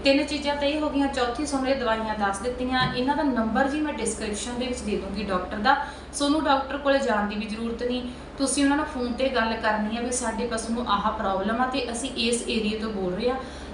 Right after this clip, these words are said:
ਹਰ ਸ਼ਹਿਰ ਦੇ ਵਿੱਚ ਦੇਖਿਆ ਜਾਵੇ ਜੀ, ਮਲੇਰਕੋਟਲੇ ਵੀ ਨਾ ਦਵਾਈ ਮਿਲਦੀ ਹੈ, ਧੂਰੀ ਵੀ ਮਿਲਦੀ ਹੈ, ਸੰਗਰੂਰ ਵੀ ਮਿਲਦੀ ਹੈ, ਠੀਕ ਹੈ ਜੀ। ਤੇ ਜੇ ਤੁਸੀਂ ਜਿੱਥੇ ਵੀ ਤੁਹਾਨੂੰ ਨੇੜੇ ਲੱਗਦਾ ਜਾਂ ਤੁਸੀਂ ਕਿਸੇ ਹੋਰ ਸ਼ਹਿਰ ਤੋਂ ਹੋ ਤਾਂ ਉਹਨਾਂ ਨਾਲ ਫੋਨ 'ਤੇ ਗੱਲ ਕਰ ਲਿਓ। ਉਹਨਾਂ ਦੀ ਦਵਾਈ ਮਤਲਬ ਹਰ ਇੱਕ ਜਗ੍ਹਾ ਮਿਲਦੀ ਹੈ ਇਸ ਟਾਈਮ, ਕਿਉਂਕਿ ਉਹ ਆਪ ਦੀ ਮੂੰਹ ਨਾਲ ਕਹਿੰਦੇ ਨੇ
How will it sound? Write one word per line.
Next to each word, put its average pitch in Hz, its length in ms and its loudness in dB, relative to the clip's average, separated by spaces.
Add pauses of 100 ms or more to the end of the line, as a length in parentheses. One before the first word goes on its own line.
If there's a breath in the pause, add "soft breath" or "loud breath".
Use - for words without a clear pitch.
(160)
ਹਰ 294 180 6
ਸ਼ਹਿਰ 269 320 0
ਦੇ 294 120 -2
ਵਿੱਚ 277 180 -4
ਦੇਖਿਆ 247 380 0
ਜਾਵੇ 262 180 0
ਜੀ, 294 120 -4
ਮਲੇਰਕੋਟਲੇ 208 540 0
ਵੀ 254 120 -2
ਨਾ 277 80 2
ਦਵਾਈ 240 240 2
ਮਿਲਦੀ 226 400 0
ਹੈ, 226 120 0
ਧੂਰੀ 254 240 -2
ਵੀ 214 100 2
ਮਿਲਦੀ 226 360 0
ਹੈ, 240 40 2
ਸੰਗਰੂਰ 196 440 -2
ਵੀ 175 100 -2
ਮਿਲਦੀ 165 380 -2
ਹੈ, 160 60 -4 (580 loud breath)
ਠੀਕ 262 200 -2
ਹੈ 294 80 2
ਜੀ। 311 120 2
ਤੇ 311 180 -2
ਜੇ 254 220 -2
ਤੁਸੀਂ 269 360 0
ਜਿੱਥੇ 277 320 -2
ਵੀ 311 80 -2
ਤੁਹਾਨੂੰ 320 220 0
ਨੇੜੇ 247 220 4
ਲੱਗਦਾ 226 360 0
ਜਾਂ 233 220 -2
ਤੁਸੀਂ 262 240 -4
ਕਿਸੇ 262 200 0
ਹੋਰ 214 260 0
ਸ਼ਹਿਰ 226 380 0
ਤੋਂ 277 80 0
ਹੋ 269 180 4
ਤਾਂ 269 60 4
ਉਹਨਾਂ 269 160 4
ਨਾਲ 285 100 0
ਫੋਨ 214 300 -2
'ਤੇ 220 100 -2
ਗੱਲ 202 320 -2
ਕਰ 185 280 -2
ਲਿਓ। 285 220 2 (340 loud breath)
ਉਹਨਾਂ 277 220 4
ਦੀ 311 60 2
ਦਵਾਈ 226 320 0
ਮਤਲਬ 233 240 0
ਹਰ 262 280 2
ਇੱਕ 302 180 -2
ਜਗ੍ਹਾ 226 380 0
ਮਿਲਦੀ 202 460 0
ਹੈ 196 60 2
ਇਸ 190 80 0
ਟਾਈਮ, 247 240 -4
ਕਿਉਂਕਿ 269 260 -2
ਉਹ 277 260 2
ਆਪ 208 280 2
ਦੀ 233 60 -4
ਮੂੰਹ 220 260 0
ਨਾਲ 269 200 2
ਕਹਿੰਦੇ 208 300 -2
ਨੇ 294 140 2